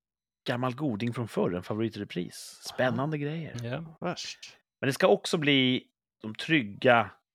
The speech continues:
Speaker 1: återkommande programpunkterna. Till exempel veckans topp och veckans botten.
Speaker 3: Mm.
Speaker 1: Hur var veckan egentligen, eh, Martin?
Speaker 3: Alltså, jag var ju i, ute och reste här i vårt avlånga land, uppe
Speaker 1: Jaha.
Speaker 3: i Umeå.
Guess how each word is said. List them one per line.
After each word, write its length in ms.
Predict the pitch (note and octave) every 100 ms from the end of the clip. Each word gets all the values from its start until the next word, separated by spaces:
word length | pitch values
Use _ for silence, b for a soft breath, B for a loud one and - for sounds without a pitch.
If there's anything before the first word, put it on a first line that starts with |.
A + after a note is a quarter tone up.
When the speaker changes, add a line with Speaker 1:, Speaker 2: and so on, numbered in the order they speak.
| _ _ _ -
Speaker 1:
återkommande 680 | D3+ F#2 A2 - B2+ A#2 G#2+
programpunkterna. 800 | A2 G2 F2+ F2 - - - - _ _ - -
Till 100 | -
exempel 520 | C4 - - B3 G2 D#2+ _ _ _ _ _ _ _
veckans 400 | - F3+ D3 C#3+
topp 380 | - F#3 - _ - _ _ _ _ _
och 100 | D3
veckans 300 | C3 - G2
botten. 380 | - C3+ - - - _ -
Speaker 3:
Mm. 260 | G#2+ G2+ A2+ _ _ _ _ _
Speaker 1:
Hur 80 | B3+
var 140 | D#3+ G#3
veckan 360 | D#4+ - C#3+
egentligen, 680 | C3 A2 - A2 G#2 G2+ G2
eh, 440 | G2 F#2+ F#2 F2+
Martin? 380 | F2+ F2+ - - - _ _ _ B B B B B B B - _ _ _ _ _ -
Speaker 3:
Alltså, 380 | D3 - - C#3+
jag 160 | D3
var 160 | E3+ G#3
ju 600 | G#3 G#3 G#3 G#3 G3+ G3+
i, 540 | F3+ G3 G3 F#3+ F#3+
ute 200 | F#3 -
och 60 | E3
reste 360 | D#3+ A#2 -
här 180 | E3+ B2+
i 240 | A#2+ B2 A#2
vårt 260 | C#3 B2 -
avlånga 360 | B2+ B2 B2
land, 380 | B2 B2 A#2+ B2
uppe 180 | - C3+
Speaker 1:
Jaha. 300 | G#3 A#2+ -
Speaker 3:
i 120 | - -
Umeå. 480 | C#3 B2 B2+ C3